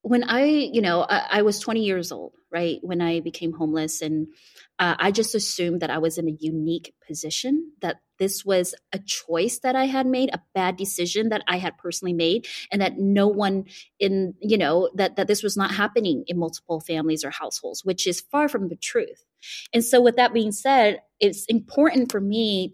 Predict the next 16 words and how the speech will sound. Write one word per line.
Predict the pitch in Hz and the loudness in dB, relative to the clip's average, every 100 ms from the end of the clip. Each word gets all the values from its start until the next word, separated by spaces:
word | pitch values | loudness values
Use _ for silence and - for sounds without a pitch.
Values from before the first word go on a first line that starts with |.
| - | -4
to | 190 | -2
make | 190 190 | -2 -4
sure | - 214 | -2 0
that | 185 | 0
we | 185 | 0
get | 196 196 | 0 -2
the | 185 | -2
word | 180 214 214 | 2 2 2
out | 170 165 | 2 0
that | 185 170 - | 0 -2 -2
this | - 233 | -2 0
is | 269 | 0
not | 208 185 | -2 -2
a | 202 | -2
unique | 175 175 165 - | -2 -2 -2 -4
situation. | - - 139 147 - | -12 -14 -10 -10 -10